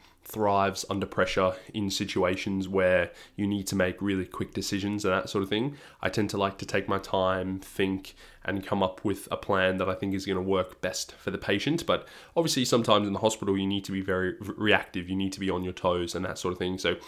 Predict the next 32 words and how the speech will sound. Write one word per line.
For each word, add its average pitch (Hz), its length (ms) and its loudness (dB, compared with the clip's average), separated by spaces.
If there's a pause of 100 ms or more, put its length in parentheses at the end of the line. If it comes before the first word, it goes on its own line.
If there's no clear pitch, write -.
(240)
I 101 80 6
have 120 120 4
immense 117 300 6
respect 120 340 0
for - 80 -10
the 110 60 -4
people 110 280 -2
who 101 140 -4
can 117 440 0 (180)
do 110 160 4
that 113 180 4
in 113 60 -2
the 107 60 0
hospitals, 127 440 -4
'cause 104 160 -2
it's 95 140 -4
not 107 160 2
easy. 107 360 -2 (500)
But 104 240 6
I 104 80 0
tend 117 180 2
to 113 80 -6
find 110 320 4
that 104 240 -4 (160)
in 131 140 0
the 117 80 2
hospitals, 113 520 4
yes, 107 240 2
you 110 80 0
have 104 160 -2
your 104 140 0
own 104 360 2